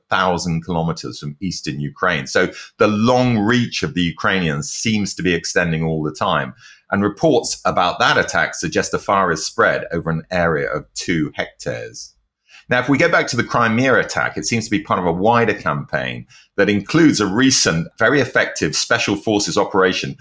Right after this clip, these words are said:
to retake control of gas platforms in the northern Black Sea, which the Russians have been using as a radar base and also as an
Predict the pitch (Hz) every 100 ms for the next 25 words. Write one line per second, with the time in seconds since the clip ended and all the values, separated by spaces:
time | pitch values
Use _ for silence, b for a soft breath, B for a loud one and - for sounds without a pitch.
0 | B B - 107 101 135 131 - 127 120
1 | 98 _ - 95 - 107 85 78 - 113
2 | - - 78 - - 73 73 78 80 101
3 | 95 82 90 82 - - 80 67 127 127
4 | 104 123 120 85 76 78 90 87 92 85
5 | 78 78 80 101 107 95 73 - 71 69
6 | - 78 85 117 107 - 69 69 80 80